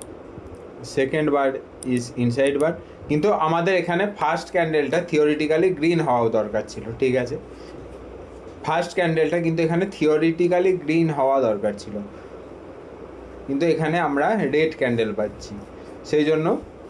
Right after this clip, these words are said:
এটাকে আমরা ইনসাইড ডাউন theoretically বলতে পারি না, কিন্তু practically যদি আমরা ট্রেড করতে যাই, তাহলে এটার বেসে কিন্তু ট্রেড আমরা করতে পারি। যে নিচে তিনটে ক্যান্ডেলের নিচে আমরা স্টপ লস রাখবো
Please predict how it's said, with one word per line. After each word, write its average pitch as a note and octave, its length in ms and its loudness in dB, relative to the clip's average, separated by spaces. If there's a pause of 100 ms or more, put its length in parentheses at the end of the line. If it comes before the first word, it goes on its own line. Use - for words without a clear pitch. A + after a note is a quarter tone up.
(560)
এটাকে D#3+ 320 0
আমরা E3+ 160 2 (200)
ইনসাইড E3 480 2 (500)
ডাউন D3+ 220 2 (560)
theoretically E3 720 2 (120)
বলতে B2+ 220 2 (100)
পারি A#2 220 0 (120)
না, G2+ 80 -2 (840)
কিন্তু C#3 180 0 (120)
practically E3 580 2 (100)
যদি E3+ 140 2 (100)
আমরা D#3 180 0 (200)
ট্রেড F3 240 2 (120)
করতে D3 320 2
যাই, D#3 140 4 (240)
তাহলে C#3 280 2 (180)
এটার C#3+ 220 2 (100)
বেসে C3 280 2
কিন্তু C3+ 180 0 (100)
ট্রেড B2 180 4 (100)
আমরা C3+ 220 0
করতে G#2+ 280 0
পারি। G2 160 -2 (440)
যে C#3 80 4 (140)
নিচে C#3 260 2 (300)
তিনটে C#3 280 2
ক্যান্ডেলের C#3+ 460 4
নিচে B2+ 220 -2
আমরা C#3 220 2
স্টপ B2+ 220 2 (100)
লস C#3+ 160 0 (140)
রাখবো E3 280 2